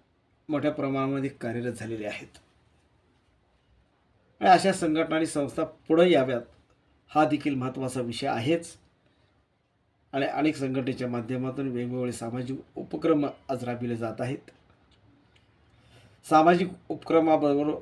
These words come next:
बरोबर समाजामध्ये प्रबोधन होणे देखील तितकंच गरजेचं आहे, हे देखील या निमित्तानं आपल्याशी संवाद साधताना माझं मत व्यक्त करत आहे.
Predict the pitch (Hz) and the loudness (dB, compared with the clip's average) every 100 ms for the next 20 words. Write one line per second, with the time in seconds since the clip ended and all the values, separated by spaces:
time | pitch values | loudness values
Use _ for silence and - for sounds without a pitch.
0 | - 151 147 147 165 170 - - 139 143 | -6 -2 0 2 0 -2 -8 -6 -2 0
1 | 135 139 139 147 - 151 156 185 185 165 | 0 -2 -2 -6 -2 2 4 6 4 4
2 | 151 143 147 143 - 151 - 196 165 147 | 2 0 -4 -6 -4 -6 -2 -4 0 0
3 | 139 135 127 127 117 - 120 131 131 - | 2 0 -2 -4 -6 -10 -8 -6 -6 -6
4 | 135 120 113 120 120 127 117 110 117 107 | -6 -4 -4 -6 -8 -8 -10 -10 -10 -10
5 | - 69 - - - - - - 143 165 | -10 -12 -12 -20 -20 -20 -14 -4 4 4
6 | 165 139 131 139 135 135 123 135 147 151 | 4 2 -2 -2 -2 -4 -2 2 2 2
7 | 202 160 147 131 - 117 - 101 - - | 2 0 -2 -6 -10 -14 -14 -14 -16 -20